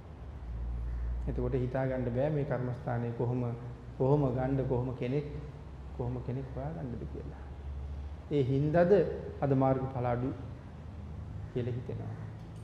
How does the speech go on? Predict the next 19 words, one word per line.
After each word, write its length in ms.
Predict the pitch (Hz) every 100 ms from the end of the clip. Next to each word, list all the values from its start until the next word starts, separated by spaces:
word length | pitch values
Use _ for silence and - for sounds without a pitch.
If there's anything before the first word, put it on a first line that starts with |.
| - - - -
ඉතින් 200 | - 127
ඒ 100 | 120
නිසා 480 | 120 113 120 113 120 - - - - -
මේ 160 | 131
පිටකය 420 | - 127 131 135 123
දරනවා 480 | 120 127 127 123 123
කියන 240 | 127 117
එක 200 | 117 131 147 - - - - - - - - - - -
බොහෝම 640 | 123 120 127 139 143 147 127
ගැඹුරු, 480 | 123 127 139 147 - - - - - - - - - - -
තාම 560 | 131 127 147 156 156
ඉහළ 400 | 139 127 143 151 151 - - - - - - - - - -
වෑයමක් 640 | 120 120 127 147 160 160 156
දරපු 320 | 139 139 135
කෙනෙකුට 320 | 135 135 131
විතරයි 560 | 127 123 131 123 117 113 - - -
එතෙන්ට 320 | 139 131 123
එන්න 160 | 127 123
පුළුවන්. 380 | 123 - 123